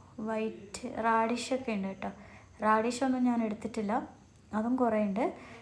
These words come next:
പിന്നെ ഇനി അവരെ ശരിക്കും ആപ്പിൾ തോട്ടം എന്ന് പറഞ്ഞാൽ ഇത് വീടിൻ്റെ മുമ്പിൽ വാഷിങ്ടൺ ആപ്പിൾ മാത്രമേ ഉള്ളൂ.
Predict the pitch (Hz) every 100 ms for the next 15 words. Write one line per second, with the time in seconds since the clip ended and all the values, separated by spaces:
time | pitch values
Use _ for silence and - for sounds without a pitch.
0 | - - 247 311 320 294 269 294 285 247
1 | 254 330 320 277 277 277 277 269 277 277
2 | 269 311 370 - 269 277 285 330 339 320
3 | 320 330 269 262 262 254 262 262 254 262
4 | 233 220 240 233 214